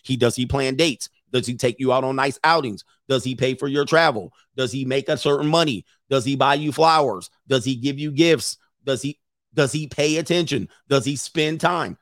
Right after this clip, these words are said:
Those are measurable, actionable things that are required of men. You guys accept fluff. You guys expe-, e-,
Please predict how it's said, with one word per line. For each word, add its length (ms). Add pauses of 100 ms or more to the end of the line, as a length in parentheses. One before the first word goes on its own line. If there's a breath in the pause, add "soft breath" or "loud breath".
(140)
Those 220
are 100
measurable, 680
actionable 480
things 420 (260)
that 120
are 60
required 420
of 100
men. 280 (560)
You 120
guys 300
accept 440 (760)
fluff. 420 (1000)
You 240
guys 280
expe-, 520 (140)
e-, 140